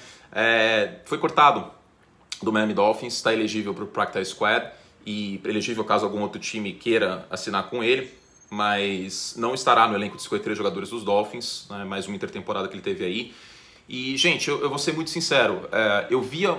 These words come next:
uma possibilidade dele estar nesse elenco de cinquenta e três, mas ia ser uma missão difícil, porque vamos lembrar do contexto, né? O, o que ele já fez até agora é muita coisa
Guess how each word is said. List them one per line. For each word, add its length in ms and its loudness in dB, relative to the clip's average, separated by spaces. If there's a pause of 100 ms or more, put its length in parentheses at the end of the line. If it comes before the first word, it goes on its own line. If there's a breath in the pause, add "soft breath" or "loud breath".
(220)
uma 340 0 (420)
possibilidade 840 2 (200)
dele 260 0
estar 320 4
nesse 220 -4
elenco 200 -6
de 60 -10
cinquenta 320 -6
e 40 -6
três, 460 -6 (480 loud breath)
mas 220 2
ia 80 6
ser 120 2
uma 100 0
missão 200 -2
difícil, 500 -8 (260)
porque 1040 0
vamos 220 0
lembrar 220 2
do 80 -2
contexto, 580 -6 (440 loud breath)
né? 240 -4
O, 300 -8
o 40 -10
que 180 -2
ele 160 4
já 120 2
fez 220 -2
até 160 -2
agora 340 4
é 80 0
muita 460 -4
coisa 400 -16